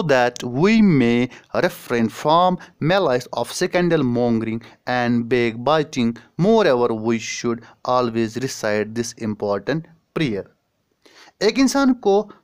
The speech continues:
ये याद रखना चाहिए, ये सबक याद रखना चाहिए कि हमें बैकबाइटिंग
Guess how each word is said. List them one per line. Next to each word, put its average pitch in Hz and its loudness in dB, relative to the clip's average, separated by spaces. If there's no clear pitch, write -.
ये 180 2
याद 190 2
रखना 151 -2
चाहिए, 120 -2
ये 120 0
सबक 160 -4
याद 185 2
रखना 143 -4
चाहिए 110 -4
कि 139 -4
हमें 127 -2
बैकबाइटिंग 127 0